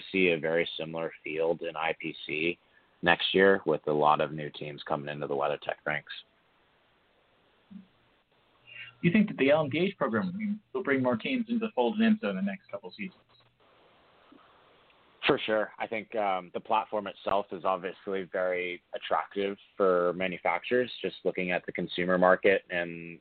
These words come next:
Speaker 1: you know, the way things are going with the hybrid market in the auto industry. I think it's definitely an incentive for the auto manufacturers. And then on the team side, being able to have a platform that can run across multiple series across the world, uh, is, is one, very cost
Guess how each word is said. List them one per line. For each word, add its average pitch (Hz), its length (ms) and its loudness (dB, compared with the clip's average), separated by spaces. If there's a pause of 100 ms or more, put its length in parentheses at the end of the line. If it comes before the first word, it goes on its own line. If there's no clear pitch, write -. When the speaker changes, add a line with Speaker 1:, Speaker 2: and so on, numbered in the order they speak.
Speaker 1:
you 82 80 -6
know, 82 80 0
the 85 80 -2
way 85 160 6
things 85 240 -4
are 82 80 -2
going 85 260 2
with 82 120 -6
the 87 100 -2
hybrid 85 520 2 (460)
market 87 400 4
in 85 100 -10
the 85 60 -4
auto 85 300 0
industry. 87 500 -2
I 82 60 -2
think 82 220 -10 (300)
it's - 180 -14 (260)
definitely 82 420 -2
an 78 100 -6
incentive 82 600 0 (180)
for 82 400 4
the 78 80 0
auto 101 240 6
manufacturers. 107 680 0
And 90 80 -6
then 85 120 -4
on 82 100 -6
the 80 160 -8
team 85 300 -10
side, 85 300 4 (400)
being 90 160 2
able 85 160 0
to 85 100 4
have 87 220 4
a 80 60 -2
platform 85 580 -2
that 80 160 -6
can 87 120 -10
run 80 200 -6
across 82 360 -4
multiple 80 460 -8
series 82 380 0 (380)
across 82 280 4 (100)
the 85 60 0
world, 78 440 2 (220)
uh, 76 220 -4 (160)
is, - 80 -16 (160)
is 73 140 -8
one, 78 420 2
very 76 220 -4
cost - 300 -4